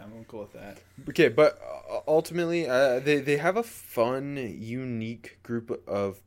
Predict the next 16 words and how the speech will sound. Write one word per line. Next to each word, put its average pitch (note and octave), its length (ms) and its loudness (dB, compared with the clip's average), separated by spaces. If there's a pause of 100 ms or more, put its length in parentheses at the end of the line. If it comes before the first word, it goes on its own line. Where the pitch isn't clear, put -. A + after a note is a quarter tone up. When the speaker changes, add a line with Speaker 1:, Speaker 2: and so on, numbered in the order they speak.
Speaker 2:
playmakers A#2 640 -4
on A#2+ 80 -2
offense G2+ 480 -4
and G2+ 120 -8
an G2 100 -6
improved A#2 360 -8
offensive A2+ 440 -2
line. F2+ 360 -6 (300)
We G2+ 140 -6
know A2 200 0
Anthony C3+ 380 -6
Lynn A2 240 -4
is G#2+ 160 -6
good G2 240 -2
at - 240 -2
getting, G#2+ 480 -4